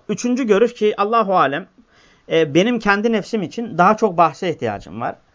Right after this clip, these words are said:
Yani daha çok, e, bakmaya ihtiyacım var ama şu ana kadar benim kalbimin meylettiği görüş bu konular arasında ki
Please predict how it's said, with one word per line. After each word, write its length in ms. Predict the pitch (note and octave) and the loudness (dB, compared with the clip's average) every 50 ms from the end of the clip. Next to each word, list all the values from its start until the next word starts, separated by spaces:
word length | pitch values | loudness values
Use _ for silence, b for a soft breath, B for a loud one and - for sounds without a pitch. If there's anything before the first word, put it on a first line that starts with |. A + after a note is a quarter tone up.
| b b b b b b b b | b b b b b b b b
Yani 180 | A2+ A2+ A2+ | -8 -4 0
daha 200 | D3+ - A3+ A#3 | 2 2 2 2
çok, 260 | - F#3 C#3+ - - | 2 0 -4 -4 -4
e, 160 | - B2 A2+ A2+ | -6 -4 0 0
bakmaya 300 | B2 A#2+ - A#2 A2+ G#2+ | 0 0 -2 -4 -8 -6
ihtiyacım 360 | G#2+ - A2+ A2 A2+ D3 G#3+ | -6 -4 -4 -4 -4 -4 -2
var 80 | A#3+ | -2
ama 160 | B3+ B3 A3+ G#3+ | -2 -2 -2 -4
şu 140 | - - | 0 0
ana 180 | B3+ A#3+ A3+ A3 | 0 2 0 0
kadar 260 | A3 G#3 G3+ G3 F#3+ | -2 -2 -4 -4 -4
benim 180 | G3 G3+ G#3 G3+ | -4 -8 -8 -4
kalbimin 560 | - - F#3+ F3+ E3+ F3 G3 G3+ G#3 G3 - - | 0 2 2 2 2 -2 -6 -6 -6 -8 -10 -12
meylettiği 600 | - C#3+ E3+ G3+ G#3 F#3+ E3 D3 - - A#2+ A#2 | -8 -6 -2 -2 0 0 -2 -2 -4 -6 -6 -2
görüş 320 | C3 D#3+ C#3 B2+ C3 - | 0 0 0 0 -2 -8
bu 100 | D3 D3 | -10 -8
konular 280 | D3 - B2 B2 A#2+ A2+ | -6 -6 -4 -2 -2 -2
arasında 360 | A2 G#2 F#2+ - A#2+ D3+ F#3+ | -2 -4 -6 -6 -6 -6 -6
ki 240 | F#3 - F3+ G3 | -4 -4 -6 -6